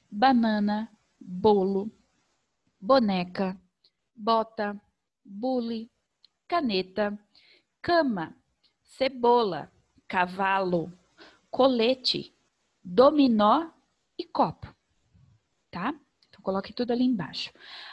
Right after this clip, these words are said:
Agora, aqui, gente, eu tenho,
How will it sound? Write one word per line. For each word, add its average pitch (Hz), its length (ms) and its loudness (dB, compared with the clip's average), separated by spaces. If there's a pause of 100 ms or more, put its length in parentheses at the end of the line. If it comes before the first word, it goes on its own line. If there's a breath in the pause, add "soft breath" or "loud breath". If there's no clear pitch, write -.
(200)
Agora, 185 280 4
aqui, 302 320 -2
gente, 165 440 -4 (240 loud breath)
eu 403 180 0
tenho, 254 540 0